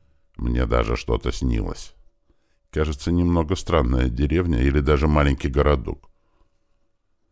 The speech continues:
С комичными домами самых невероятных форм и цветов. Не представляю, из чего они могли быть построены.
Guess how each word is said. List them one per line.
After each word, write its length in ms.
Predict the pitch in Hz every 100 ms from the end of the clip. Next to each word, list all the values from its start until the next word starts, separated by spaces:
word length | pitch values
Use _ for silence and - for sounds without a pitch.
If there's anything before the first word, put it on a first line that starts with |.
| _
С 100 | -
комичными 640 | - 117 139 151 - 110 92
домами 480 | 82 87 107 101 87
самых 380 | 110 110 104
невероятных 680 | 101 82 78 85 82 - 76
форм 340 | 95 104 101
и 20 | 80
цветов. 480 | 82 78 - 50 - - - _ _ _ _ _ _ _ _ -
Не 300 | 57 67 85
представляю, 880 | - 92 - - 98 95 85 62 58
из 60 |
чего 320 | - 71 62 55
они 180 | 55
могли 320 | 57 57 55 52
быть 220 | 57 -
построены. 720 | 62 - - - - -